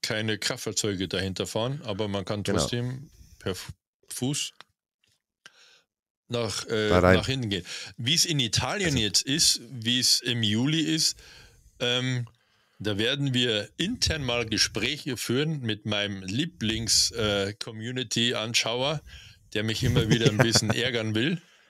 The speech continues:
Speaker 1: Oder
Speaker 2: Der
Speaker 1: was
Speaker 2: hat
Speaker 1: heißt
Speaker 2: aber auch
Speaker 1: ärgern
Speaker 2: schon
Speaker 1: will, der
Speaker 2: mal
Speaker 1: mich immer wieder
Speaker 2: Ja.
Speaker 1: eben, äh, ärgert.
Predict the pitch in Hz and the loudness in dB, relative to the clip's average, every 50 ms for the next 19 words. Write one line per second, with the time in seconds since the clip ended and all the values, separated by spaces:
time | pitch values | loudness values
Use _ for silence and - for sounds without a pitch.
0 | _ _ _ _ _ - - - - - 104 101 101 107 120 135 143 135 117 120 | _ _ _ _ _ -16 -14 -8 -4 -2 2 8 10 10 10 10 8 8 8 8
1 | - - 117 110 113 127 127 110 101 101 95 87 80 - 143 156 156 139 123 113 | 8 8 6 6 8 6 8 8 8 8 8 6 4 2 0 0 0 0 2 0
2 | 131 123 - - 120 117 - - 135 143 - - - 98 - - - 123 139 131 | 2 2 2 2 2 0 -2 -4 -4 -4 -6 -8 -10 -12 -12 -12 -12 -12 -12 -12
3 | 127 - _ - 135 143 156 127 113 139 190 220 - - - - | -16 -10 _ -2 -2 -2 -2 -2 -2 -2 -2 0 0 -2 -2 -2